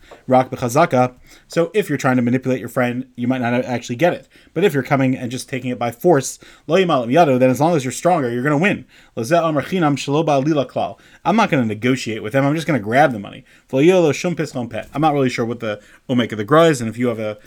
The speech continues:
idea, I would love to hear it. But that's, that's what he says. These are the, these are the theft. This is the theft that is going on over here.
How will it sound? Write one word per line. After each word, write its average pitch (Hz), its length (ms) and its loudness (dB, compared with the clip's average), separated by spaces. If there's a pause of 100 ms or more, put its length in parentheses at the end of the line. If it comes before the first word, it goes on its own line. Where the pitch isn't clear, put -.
(120)
idea, 123 400 2
I 107 120 -8
would 104 100 -6
love 107 140 -6
to 117 100 -12
hear 127 140 -2
it. 110 100 -10
But 113 120 -8
that's, 123 280 -4 (260)
that's 151 220 0
what 143 60 -2
he 123 80 -4
says. 120 260 -4
These 143 180 -2
are 143 100 0
the, 120 100 -4
these 156 240 0
are 143 100 0
the 120 140 -6
theft. - 420 -6 (240)
This 160 160 -2
is 147 100 -4
the 127 80 -2
theft - 400 -4 (260)
that 117 260 -2
is 117 120 -8
going 113 220 -2
on 151 140 2
over 143 80 -4
here. 135 240 -4